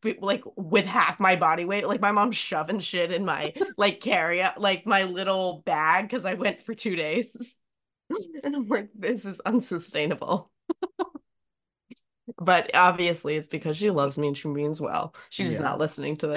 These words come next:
Speaker 1: this.
Speaker 2: shout out to Michelle.
Speaker 1: <laughs> She doesn't love me that much.
Speaker 2: <laughs>
Speaker 1: <laughs> Um,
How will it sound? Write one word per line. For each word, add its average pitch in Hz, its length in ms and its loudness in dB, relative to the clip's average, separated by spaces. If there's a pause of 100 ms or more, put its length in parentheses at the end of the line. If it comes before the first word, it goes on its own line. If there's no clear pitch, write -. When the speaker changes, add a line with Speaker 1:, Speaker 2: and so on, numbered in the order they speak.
Speaker 1:
this. - 20 -4
Speaker 2:
shout 131 260 4
out 123 140 0
to 113 80 -6
Michelle. 107 360 -6
Speaker 1:
<laughs> 233 40 0
She 220 160 4
doesn't 247 240 6
love 202 120 6
me 180 120 6
that 143 240 4
much. 233 420 4
Speaker 2:
<laughs> - 760 -2 (280)
Speaker 1:
<laughs> - 440 -4 (640)
Um, 165 640 6